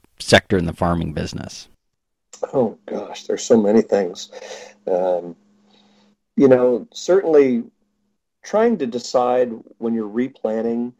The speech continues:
Speaker 2: which crop, you know, we're, we're very diversified. At one point, we had fourteen different citrus varieties, and the market is constantly changing. So when you replant, you put a new tree in the ground,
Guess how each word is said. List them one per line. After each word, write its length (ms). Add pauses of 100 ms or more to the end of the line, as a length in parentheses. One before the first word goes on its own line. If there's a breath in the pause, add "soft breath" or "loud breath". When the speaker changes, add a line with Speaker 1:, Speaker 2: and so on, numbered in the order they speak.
(720)
Speaker 2:
which 360
crop, 560 (200)
you 60
know, 100
we're, 240
we're 220
very 200
diversified. 720
At 120
one 180
point, 240
we 100
had 280 (380)
fourteen 480
different 460
citrus 380
varieties, 580 (600 soft breath)
and 480 (440)
the 60
market 400
is 120
constantly 760
changing. 800 (140)
So 480 (300 soft breath)
when 140
you 80
replant, 680
you 100
put 180
a 40
new 160
tree 320
in 80
the 60
ground, 480